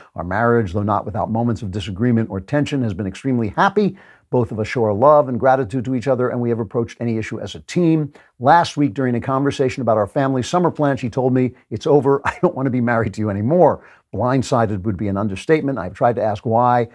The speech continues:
She says she is miserable and is tired of it, tired of what I'm not sure. She refuses counseling and therapy, saying her mind will not be changed.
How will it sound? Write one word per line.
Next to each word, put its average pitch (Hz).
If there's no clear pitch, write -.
She 117
says 113
she 117
is 95
miserable 123
and 101
is 92
tired 135
of 120
it, 120
tired 98
of 92
what 104
I'm 101
not 90
sure. 127
She -
refuses 110
counseling 139
and 107
therapy, 123
saying 107
her 101
mind 135
will 127
not 117
be 107
changed. 185